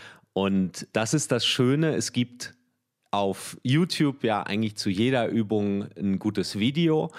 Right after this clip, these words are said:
Ich habe bei mir auf der Website, auf marathonfitness punkt de, habe ich auch Tutorials zu den einzelnen Übungen.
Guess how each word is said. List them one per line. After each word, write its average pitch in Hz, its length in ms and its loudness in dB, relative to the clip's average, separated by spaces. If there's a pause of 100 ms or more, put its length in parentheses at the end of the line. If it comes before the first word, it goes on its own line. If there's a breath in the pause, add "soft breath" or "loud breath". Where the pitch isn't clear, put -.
(300 loud breath)
Ich - 220 -6
habe 107 180 -2
bei 95 140 0
mir 123 200 2
auf 120 160 -2
der 107 160 0
Website, 107 520 0
auf 85 120 -6
marathonfitness 104 800 -2
punkt - 40 -6
de, 92 280 0
habe 98 180 -4
ich - 160 -6
auch 120 180 0
Tutorials 127 840 0
zu - 140 -6
den 104 200 0
einzelnen 104 480 -4
Übungen. 104 540 -2